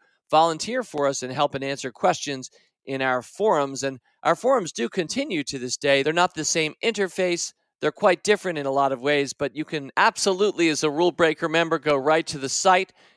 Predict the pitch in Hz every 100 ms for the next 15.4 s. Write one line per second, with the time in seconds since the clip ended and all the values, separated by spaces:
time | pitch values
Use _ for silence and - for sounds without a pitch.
0 | - 120 127 - 165 160 - 151 151 190
1 | 185 165 160 - 180 - 180 107 139 139
2 | 147 151 139 143 151 - - 190 - 180
3 | 151 135 - 185 165 170 151 139 - 175
4 | 165 - _ _ - 143 135 143 - 165
5 | 160 147 156 156 127 139 170 165 151 147
6 | 156 143 - _ - 139 131 127 - -
7 | - 127 123 92 - - - 117 110 123
8 | 117 127 127 - - _ 175 170 - 180
9 | 151 175 175 170 165 - 160 151 - 151
10 | - 156 147 143 123 151 147 143 135 -
11 | 143 123 139 127 - - - - _ -
12 | 165 160 208 214 185 - - 240 185 151
13 | 135 _ _ - 143 147 147 127 143 -
14 | 151 139 123 156 139 - 196 160 147 -
15 | 151 143 139